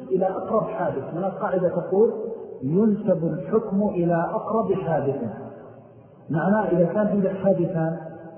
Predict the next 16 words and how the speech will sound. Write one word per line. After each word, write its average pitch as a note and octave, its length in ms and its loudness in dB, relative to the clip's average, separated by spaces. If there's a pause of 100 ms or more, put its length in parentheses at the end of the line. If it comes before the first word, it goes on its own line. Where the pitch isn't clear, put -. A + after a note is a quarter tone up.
(260)
قريب F#3 380 6
وبعيد، F3 420 6 (880)
واليقين G3 460 6
للقريب G3+ 600 4
تنسب G#3 320 0
للقريب، D#3+ 520 -2 (1120)
لأن G3+ 320 4
غا-، A#3 520 0 (440)
غالب G3+ 360 4
الظن F#3+ 340 0 (760)
أنه F3+ 120 4
ما G3 140 6
دام G#3+ 240 6
مضت A#3 320 2
ستة A#3 420 0
أشهر - 340 -4